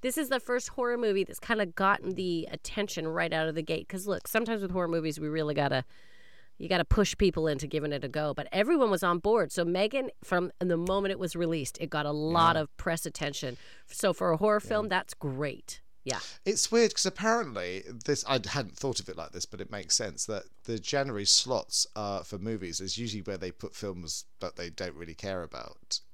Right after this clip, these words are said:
Speaker 2: in because it's
Speaker 1: Yes.
Speaker 2: pre-Oscar, I guess, isn't it? 'Cause we, when is the
Speaker 1: Mm-hmm.
Speaker 2: Oscars? Is it March? I can't, I never remember.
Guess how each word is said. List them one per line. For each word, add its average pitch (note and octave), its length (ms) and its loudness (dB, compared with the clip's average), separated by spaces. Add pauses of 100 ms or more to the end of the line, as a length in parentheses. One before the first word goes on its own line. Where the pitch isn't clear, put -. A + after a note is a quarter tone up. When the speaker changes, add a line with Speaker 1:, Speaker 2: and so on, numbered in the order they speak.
Speaker 2:
in D2+ 360 -8
because G2+ 280 -8
it's - 100 -6
Speaker 1:
Yes. - 140 -12
Speaker 2:
pre-Oscar, F#2 1200 -4
I B1 80 -10
guess, - 280 -4
isn't E2+ 200 -8
it? - 160 -16
'Cause E2+ 200 -12
we, D#2+ 340 -10 (260)
when E4 160 -6
is - 100 0
the D3+ 120 -4
Speaker 1:
Mm-hmm. F3 100 -6
Speaker 2:
Oscars? G#2 280 -6
Is A#2+ 140 -8
it F2+ 160 -10 (140)
March? D#3+ 580 -10
I C#3+ 60 -14
can't, - 320 -18
I A2+ 40 -12
never B2+ 220 -10
remember. D#2+ 420 -8